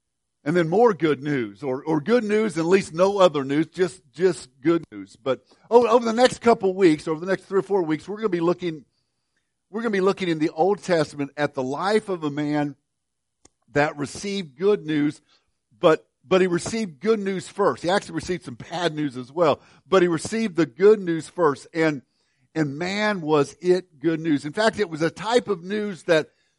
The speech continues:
that only a handful of, of people throughout all of history have received, or at least only a few have received it the way that this guy received it. We'll talk a little bit more about that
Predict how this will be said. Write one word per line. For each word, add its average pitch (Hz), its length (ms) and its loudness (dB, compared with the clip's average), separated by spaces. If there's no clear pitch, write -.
that 180 160 6
only 226 240 4
a 160 60 2
handful 202 640 -2
of, 156 100 -4
of 156 300 -4
people 180 400 -6
throughout 160 380 2
all 208 280 -2
of 175 80 -6
history 170 520 -2
have 147 340 -2
received, 165 420 -4
or 160 100 0
at 180 60 -2
least 196 220 -2
only 208 220 4
a 175 60 4
few 208 260 -2
have 180 180 4
received 180 460 -6
it 170 100 -6
the 165 100 -4
way 165 280 4
that 135 320 -8
this 196 260 4
guy 147 500 -2
received 131 600 -8
it. 120 80 -8
We'll 143 120 -8
talk 160 240 -8
a - 20 -16
little 143 120 -4
bit 139 180 0
more 139 160 -2
about 131 300 -2
that 127 240 -6